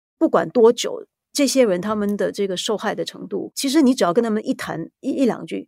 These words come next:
他们的思绪是源源不断的再回来的，甚至有的他们会落泪等等，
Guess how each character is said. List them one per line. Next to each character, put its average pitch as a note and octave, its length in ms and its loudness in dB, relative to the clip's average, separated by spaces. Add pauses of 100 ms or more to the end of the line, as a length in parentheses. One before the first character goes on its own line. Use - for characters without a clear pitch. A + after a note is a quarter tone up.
(300)
他 C#4 140 -2
们 C4+ 80 4
的 B3 40 4
思 B3+ 220 2
绪 B3 180 -2
是 G3 300 0
源 F3 160 0
源 G3+ 160 0
不 G#3 80 -2
断 G3 180 0
的 E3 120 -4
再 F3 120 -6
回 - 220 -12
来 - 160 -12
的， - 340 -16
甚 - 280 -6
至 F#3+ 200 -6
有 F3 140 -6
的 - 100 -6
他 F#3 140 -6
们 E3+ 100 -6
会 F3 160 -4
落 E3+ 220 -4
泪 D#3+ 180 -4
等 D#3+ 200 -12
等， - 200 -16